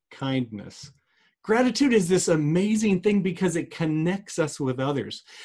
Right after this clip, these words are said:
Whether we're grateful for another person, or we're grateful to God, or, you know, our place in the universe, or wh-, you know, wherever it is, when something good and fortunate happens to us, we realize that there's a connection there,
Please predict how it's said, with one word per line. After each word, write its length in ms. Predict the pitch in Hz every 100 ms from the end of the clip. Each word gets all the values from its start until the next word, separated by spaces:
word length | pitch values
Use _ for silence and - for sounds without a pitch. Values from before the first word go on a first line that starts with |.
| -
Whether 260 | 185 190 175
we're 160 | 160
grateful 480 | 135 170 185 190 190
for 220 | 175 160
another 280 | 139 131 117
person, 600 | - 208 254 - 269 302 - _ _ _ _
or 200 | 165 165
we're 160 | 151 156
grateful 460 | 151 160 160 156
to 140 | 135 143
God, 560 | 135 135 156 202 233 -
or, 480 | 147 147 139 143 139
you 100 | 147
know, 220 | 143 143
our 120 | 139
place 380 | 127 - 175 175
in 100 | 165
the 80 | 147
universe, 440 | 143 233 233 285
or 80 | 170
wh-, 200 | 151 185
you 160 | 180 180
know, 80 | 165
wherever 640 | 156 202 226 240 196 151
it 100 | 143
is, 400 | 220 214 135 - - - -
when 240 | 175 220
something 580 | 226 202 202 202 160 139
good 320 | 156 175 190
and 220 | 180 143 -
fortunate 500 | 160 165 165 151 135
happens 520 | - 160 170 160 143
to 120 | 156
us, 160 | 143 -
we 160 | 147
realize 480 | 139 147 156 143 135
that 140 | 139 -
there's 200 | 127 117
a 60 |
connection 680 | - - 120 156 170 - 117 110
there, 300 | 107 110